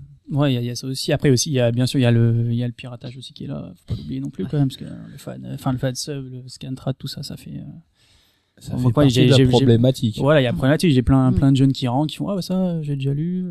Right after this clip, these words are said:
Speaker 1: One
Speaker 3: Oui.
Speaker 1: Piece, ouais, j'en suis déjà là. Celui-là, j'en suis déjà là. Ça, j'ai déjà lu, c'est nul. Ça, c'est bien, c'est nul. Enfin, bon.
Speaker 3: Ouais,
Speaker 1: Voilà,
Speaker 3: vous
Speaker 1: on
Speaker 3: avez
Speaker 1: peut
Speaker 3: pas
Speaker 1: rien
Speaker 3: des liens ?
Speaker 1: Ouais, voilà, vous avez pas des, voilà, ouais, vous pouvez pas, enfin,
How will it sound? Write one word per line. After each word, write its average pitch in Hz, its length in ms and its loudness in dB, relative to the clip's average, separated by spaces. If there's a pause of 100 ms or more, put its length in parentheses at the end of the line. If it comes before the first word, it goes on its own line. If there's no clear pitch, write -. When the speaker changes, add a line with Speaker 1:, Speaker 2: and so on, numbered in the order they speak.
(120)
Speaker 1:
One 151 140 0
Speaker 3:
Oui. 151 80 4
Speaker 1:
Piece, 160 160 0
ouais, 147 80 4
j'en 143 120 2
suis 160 120 -4
déjà 139 200 -2
là. 190 420 -6
Celui-là, 156 260 -6
j'en 143 100 -10
suis - 140 -16
déjà 143 160 -12
là. 151 160 -12
Ça, 151 120 -8
j'ai 147 100 -6
déjà 143 120 -10
lu, 147 100 -8
c'est 151 180 -12
nul. 170 260 -4
Ça, 156 80 -10
c'est - 160 -16
bien, 151 280 -14
c'est - 140 -8
nul. 151 300 -6
Enfin, 131 160 -14
bon. 139 100 -10 (760)
Speaker 3:
Ouais, 143 180 4
Speaker 1:
Voilà, 127 200 4
Speaker 3:
vous 135 40 8
Speaker 1:
on 135 40 8
Speaker 3:
avez - 100 8
Speaker 1:
peut 131 80 6
Speaker 3:
pas 127 100 6
Speaker 1:
rien 196 100 8
Speaker 3:
des 180 60 6
liens ? 226 220 4 (540)
Speaker 1:
Ouais, 156 180 -8
voilà, 185 160 4
vous 151 60 8
avez 139 60 4
pas 143 120 4
des, 156 80 4
voilà, 165 340 8
ouais, 131 140 6
vous 151 160 4
pouvez 165 160 4
pas, 220 400 2
enfin, 160 160 -4